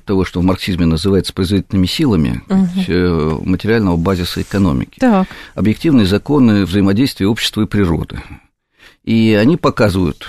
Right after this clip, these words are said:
Speaker 1: в каком направлении мы должны идти. Вообще говоря, если так вот предельно откровенно, это социализм.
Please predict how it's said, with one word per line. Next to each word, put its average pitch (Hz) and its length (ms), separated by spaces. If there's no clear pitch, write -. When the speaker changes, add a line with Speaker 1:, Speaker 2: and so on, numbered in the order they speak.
Speaker 1:
в - 60
каком 117 320
направлении 113 520
мы 95 140
должны 92 460
идти. - 320
Вообще - 220
говоря, 107 180
если 90 400
так 85 160
вот 87 140
предельно 98 420
откровенно, 92 500
это - 120
социализм. - 460